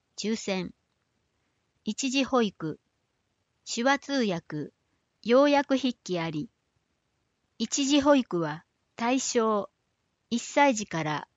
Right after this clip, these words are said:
小学四年生。定員、五人。抽選。費用、一人目、五百円。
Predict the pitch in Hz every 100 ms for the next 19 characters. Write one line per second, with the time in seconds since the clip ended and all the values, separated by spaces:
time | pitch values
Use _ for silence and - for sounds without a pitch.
0 | - - 247 277 262 - 240 233 247 240
1 | - 160 143 - _ _ _ _ _ _
2 | _ _ _ _ - 247 247 240 233 214
3 | 214 - - 190 220 233 190 - _ _
4 | _ - 208 220 - 190 175 - _ _
5 | _ _ _ _ _ _ _ _ - 277
6 | 226 160 - - _ _ - - 262 254
7 | 233 226 - - _ 226 247 269 262 240
8 | 170 143